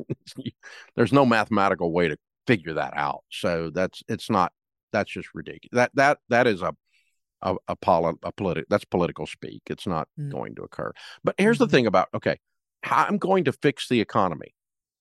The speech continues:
Speaker 1: How am I gonna do that? I'm gonna raise taxes on the rich. I'm so confused about the disconnect here.
Speaker 2: It sounds so
Speaker 1: Where
Speaker 2: good. When, when you're not rich, you're like, "Yeah,
Speaker 1: Yeah.
Speaker 2: get 'em."
Speaker 1: Yeah, but I mean, it,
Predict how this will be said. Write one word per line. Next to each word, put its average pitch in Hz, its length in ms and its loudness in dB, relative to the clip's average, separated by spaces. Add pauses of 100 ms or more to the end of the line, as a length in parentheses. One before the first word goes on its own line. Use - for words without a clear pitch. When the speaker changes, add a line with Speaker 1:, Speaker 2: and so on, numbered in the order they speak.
(320)
Speaker 1:
How 135 100 2
am 135 80 4
I 127 80 4
gonna 110 160 0
do 92 100 0
that? 76 120 -4
I'm 92 80 -4
gonna 107 140 -2
raise 110 300 0
taxes - 800 -6 (480)
on 101 160 2
the 95 80 0
rich. - 380 -4 (1700)
I'm 131 420 -2
so 165 300 -2
confused 127 540 -2
about 95 180 0
the 90 80 -4
disconnect 82 540 -4
here. 76 200 -8 (580)
Speaker 2:
It 202 140 0
sounds 196 320 2
so 127 60 8
Speaker 1:
Where 190 340 6
Speaker 2:
good. 143 120 -6
When, 175 200 -2
when 196 180 2
you're 196 100 2
not 170 280 2
rich, 233 460 0
you're 190 180 2
like, 185 180 4
"Yeah, 220 260 6
Speaker 1:
Yeah. 240 120 6
Speaker 2:
get 240 40 6
'em." 139 160 0 (800)
Speaker 1:
Yeah, 180 180 4
but 156 120 6
I 160 60 6
mean, 147 180 6
it, 120 100 -2